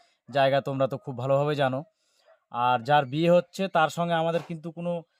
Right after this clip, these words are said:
ফ্যামিলিগত বা কোনো বন্ধুত্বের সম্পর্ক নেই। মানে, আমাদের চ্যানেলে ভিডিও দেখতো,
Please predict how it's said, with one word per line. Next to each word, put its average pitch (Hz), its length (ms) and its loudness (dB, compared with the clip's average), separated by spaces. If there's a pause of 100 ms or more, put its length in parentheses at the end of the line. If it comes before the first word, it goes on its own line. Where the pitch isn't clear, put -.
(300)
ফ্যামিলিগত 160 520 2
বা 147 560 6
কোনো 143 180 -6
বন্ধুত্বের 151 460 -4
সম্পর্ক 156 460 0
নেই। 117 240 -2
মানে, 120 200 -4
আমাদের 131 320 -2
চ্যানেলে 151 340 0
ভিডিও 135 340 -2
দেখতো, 180 360 -2